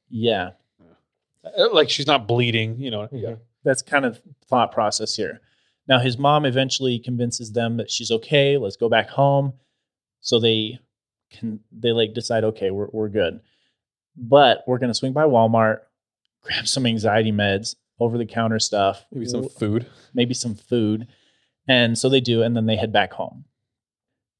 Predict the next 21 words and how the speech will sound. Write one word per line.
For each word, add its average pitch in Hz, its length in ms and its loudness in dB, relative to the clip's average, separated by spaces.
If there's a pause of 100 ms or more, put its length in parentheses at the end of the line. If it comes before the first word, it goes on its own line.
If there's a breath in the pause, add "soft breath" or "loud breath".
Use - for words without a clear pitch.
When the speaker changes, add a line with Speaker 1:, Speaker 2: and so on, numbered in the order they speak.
(140)
Speaker 1:
And 127 500 6 (640)
at 127 100 0
that 185 200 6
point, 143 260 2
he 135 120 -6
goes 123 420 4
to 120 500 0
pick 127 200 -6
up 120 80 -6
his 117 100 -12
girlfriend 117 400 2
again 110 260 -2
'cause - 160 -8
she's 113 180 -6
gonna 113 160 -2
spend 107 260 -6
the 104 60 -2
night 104 240 -4
with 98 180 -8
him. 110 400 -2 (380)
And, 120 520 2